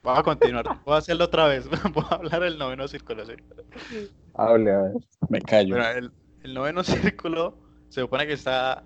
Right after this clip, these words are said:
Speaker 1: rodeado entre gigantes bíblicos y ahí yacen los traidores y los que están acompañados con el mismo, el Patas. En este caso, Álvaro Uribe Vélez está a su derecha y ahí está Lucifer.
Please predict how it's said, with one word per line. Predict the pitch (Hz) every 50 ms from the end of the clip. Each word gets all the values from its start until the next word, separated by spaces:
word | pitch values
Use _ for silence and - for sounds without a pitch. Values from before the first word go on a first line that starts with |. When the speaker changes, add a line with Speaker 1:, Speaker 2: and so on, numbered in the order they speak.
| 135 -
Speaker 1:
rodeado | 131 139 139 139 139 143 143 143 143 139
entre | 123 127 127 - 113 110
gigantes | 120 110 117 117 120 - 143 143 139
bíblicos | 151 170 170 170 175 180 175 - 185 190 196 - - -
y | -
ahí | 123 120 120
yacen | 123 127 123 - 139 131
los | 127 120 113 - - - - - -
traidores | - 110 110 113 110 107 123 131 143 160 175 185 - - -
y | - 120
los | 117 107 -
que | 117
están | 101 - 113
acompañados | 117 123 - 123 110 - 107 107 110 107 110 117 127 - -
con | - 113 107
el | 101 98
mismo, | 110 120 135 139 147 - - - - - - - - -
el | - - - 104 -
Patas. | - - 113 110 - - 98 95 - - _ _ _ - _ - _ _ _ -
En | 113 107
este | 104 104 131 120
caso, | - 139 131 143 143 160 156 - - - 120
Álvaro | - 113 110 120 120 113
Uribe | 110 107 117 117 117
Vélez | 120 123 135 139 151 156 - - - - - - - - - -
está | - - -
a | 113
su | 110 147 151
derecha | 156 156 156 165 175 165 - - 208 214 233 277 - - _ _ - _ -
y | 143 147 170
ahí | 170 165 147
está | 131 - 139 135
Lucifer. | 143 147 - - 151 143 - 180 185 165 - -